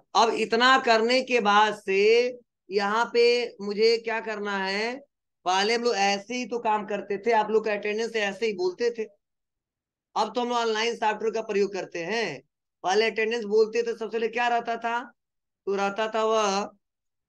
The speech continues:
registration number, उसके बाद से student name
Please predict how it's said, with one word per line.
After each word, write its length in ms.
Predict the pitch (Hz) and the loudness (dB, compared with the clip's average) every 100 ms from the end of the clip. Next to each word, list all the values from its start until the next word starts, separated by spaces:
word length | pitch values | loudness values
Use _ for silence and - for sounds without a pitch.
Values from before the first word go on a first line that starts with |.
| - | -10
registration 880 | 165 196 196 202 190 208 220 240 277 _ _ _ _ _ _ _ _ _ _ _ _ - | -4 0 0 -2 -4 -2 -2 -2 -6 _ _ _ _ _ _ _ _ _ _ _ _ -14
number, 600 | 151 160 160 160 175 208 - _ _ _ _ _ _ _ _ _ _ _ _ _ _ _ _ _ _ _ _ _ _ _ _ _ _ _ _ _ 170 | -8 -6 -6 -4 -4 -6 -12 _ _ _ _ _ _ _ _ _ _ _ _ _ _ _ _ _ _ _ _ _ _ _ _ _ _ _ _ _ -8
उसके 340 | 180 - 233 | -8 0 4
बाद 280 | 226 233 226 | 6 6 4
से 160 | 247 247 247 254 254 _ _ _ _ _ _ _ _ _ _ _ _ _ _ _ | 2 4 2 0 -6 _ _ _ _ _ _ _ _ _ _ _ _ _ _ _
student 880 | 160 165 196 202 214 226 240 247 254 - _ _ _ _ _ _ _ _ _ - | -10 -8 -4 0 2 4 4 0 -2 -14 _ _ _ _ _ _ _ _ _ -12
name 460 | 165 190 202 202 | -6 -2 -2 -2